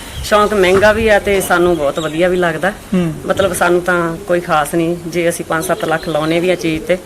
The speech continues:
Speaker 2: ਹੂੰ।
Speaker 1: ਤਾਂ ਸਾਨੂੰ ਇਹ ਨਹੀਂ ਲੱਗਦਾ ਕਿ ਵੀ ਅਸੀਂ ਜ਼ਿਆਦਾ ਪੈਸੇ ਲਾਤੇ।
Speaker 2: ਹੂੰ।
Speaker 1: ਕਿਉਂਕਿ ਆਪਾਂ ਜਿਹੜਾ ਮਤਲਬ ਬੱਚਾ ਦੇਣਾ ਉਹਨਾਂ ਨੇ, ਉਹ ਹੋ ਸਕਦਾ ਵੀ ਉਸ ਤੋਂ ਵੀ ਜ਼ਿਆਦਾ ਕੀਮਤੀ ਦੇ ਦੇਣ
Speaker 2: ਹੂੰ।
Speaker 1: ਤੇ ਆਪਾਂ ਨੂੰ ਘੋੜੀ ਫਰੀ ਰਹਿ ਜਾਂਦੀ ਆ, ਆਪਾਂ ਬੱਚੇ ਦੇ ਉਹਨੇ ਪੈਸੇ ਵੱਟ ਲੈਂਦੇ ਆ।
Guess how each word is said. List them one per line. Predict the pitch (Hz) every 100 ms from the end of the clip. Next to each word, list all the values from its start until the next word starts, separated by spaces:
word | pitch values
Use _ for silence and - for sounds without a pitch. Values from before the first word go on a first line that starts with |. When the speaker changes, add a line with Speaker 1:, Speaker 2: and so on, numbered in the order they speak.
| -
Speaker 2:
ਹੂੰ। | 170 147 127 -
Speaker 1:
ਤਾਂ | 160
ਸਾਨੂੰ | 156 160 156
ਇਹ | 160
ਨਹੀਂ | 185
ਲੱਗਦਾ | 147 135 139
ਕਿ | 147
ਵੀ | 156 165 - - -
ਅਸੀਂ | - 147
ਜ਼ਿਆਦਾ | 151 139
ਪੈਸੇ | 143 143 139
ਲਾਤੇ। | 139 135 -
Speaker 2:
ਹੂੰ। | - - - 170 139 160
Speaker 1:
ਕਿਉਂਕਿ | 180 185 202
ਆਪਾਂ | 185 190 170 160 165
ਜਿਹੜਾ | 170 170 196 190 185
ਮਤਲਬ | 180 165 151
ਬੱਚਾ | 156 170 - 170
ਦੇਣਾ | 160 156 160
ਉਹਨਾਂ | 165 185
ਨੇ, | 185
ਉਹ | - 180 196
ਹੋ | 180
ਸਕਦਾ | 170 156 156
ਵੀ | 170
ਉਸ | - 185 170
ਤੋਂ | 202
ਵੀ | 196
ਜ਼ਿਆਦਾ | 185 170 170
ਕੀਮਤੀ | 170 160 165
ਦੇ | 147 147
ਦੇਣ | 170
Speaker 2:
ਹੂੰ। | 269 - 196 170 151 - -
Speaker 1:
ਤੇ |
ਆਪਾਂ | 170 170
ਨੂੰ | 170 165
ਘੋੜੀ | 202 175
ਫਰੀ | 170 170
ਰਹਿ | 196 190
ਜਾਂਦੀ | 190 185 185
ਆ, | 175
ਆਪਾਂ | 175
ਬੱਚੇ | 156 - 170
ਦੇ |
ਉਹਨੇ | 165 175
ਪੈਸੇ | 160 165 165
ਵੱਟ | 156 160
ਲੈਂਦੇ | 156
ਆ। | 156